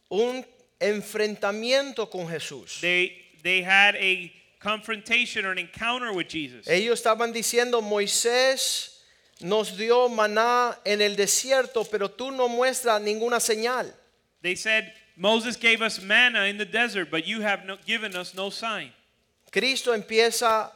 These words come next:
Speaker 1: a revelar quién Él es y lo que Él da.
Speaker 2: And Jesus begins to reveal to us who he is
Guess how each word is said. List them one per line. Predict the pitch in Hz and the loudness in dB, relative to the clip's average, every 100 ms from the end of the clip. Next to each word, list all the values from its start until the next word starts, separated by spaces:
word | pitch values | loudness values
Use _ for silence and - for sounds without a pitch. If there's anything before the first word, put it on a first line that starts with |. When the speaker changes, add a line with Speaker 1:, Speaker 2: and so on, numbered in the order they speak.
| _ _ _ _ - | _ _ _ _ 0
Speaker 1:
a | 185 190 | 0 0
revelar | 196 202 196 196 196 226 247 233 190 - | -2 0 2 2 2 2 2 2 0 -6
quién | 190 226 233 | -2 0 0
Él | 226 220 220 | 2 2 2
es | 226 233 208 170 - - | 2 2 0 -2 -6 -8
y | 196 | -8
lo | 190 190 | -6 -4
que | 196 | -2
Él | 196 185 | -2 -2
da. | 202 196 101 - - | 0 0 -2 -12 -16
Speaker 2:
And | 165 | -12
Jesus | 147 202 196 | -8 -8 -8
begins | 165 185 196 190 | -10 -8 -8 -10
to | - 190 180 _ _ | -14 -14 -14 _ _
reveal | 160 180 151 214 226 | -6 -4 -4 -6 -6
to | 226 190 | -6 -6
us | 165 | -6
who | 180 233 | -8 -8
he | 247 208 | -6 -4
is | 185 180 | -4 -8